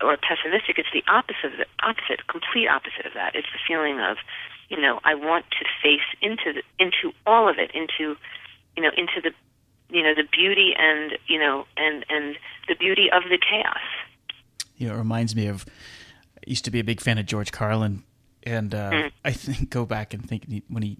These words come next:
Speaker 2: he had a little dog, Tippy, and he talks about Tippy, and he goes, "Think about how crazy this is. Uh, you're, when, and you go into this transaction, when you buy this little puppy,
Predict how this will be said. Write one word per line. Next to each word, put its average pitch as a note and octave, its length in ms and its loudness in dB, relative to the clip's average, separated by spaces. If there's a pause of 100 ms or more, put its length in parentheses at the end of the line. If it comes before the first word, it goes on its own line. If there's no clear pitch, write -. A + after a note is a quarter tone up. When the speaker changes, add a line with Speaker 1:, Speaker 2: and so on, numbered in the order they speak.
(100)
Speaker 2:
he - 120 -20
had A2 120 -4
a - 20 -6
little G2 200 -8
dog, G2 300 -10 (760)
Tippy, - 260 0
and G2+ 80 -4
he F#2 60 -4
talks G#2 320 -6
about F#2+ 280 -10 (380)
Tippy, A2+ 240 -8
and G2+ 80 -4
he G#2 60 -6
goes, G#2 180 -8
"Think F3 200 -8
about B2+ 320 -8 (440)
how - 140 -10
crazy A#2+ 320 -4
this F#2 220 -8
is. G2 360 -10
Uh, - 60 -8
you're, A#2 280 -6
when, A#2+ 260 -4
and B2 180 0
you B2 60 2
go C3 220 4
into D3 220 0
this A2+ 120 -6
transaction, A2+ 720 -4
when G2+ 100 -6
you A2 100 -6
buy G#2 200 -6
this - 200 -12
little G#2+ 120 -8
puppy, G2+ 440 -6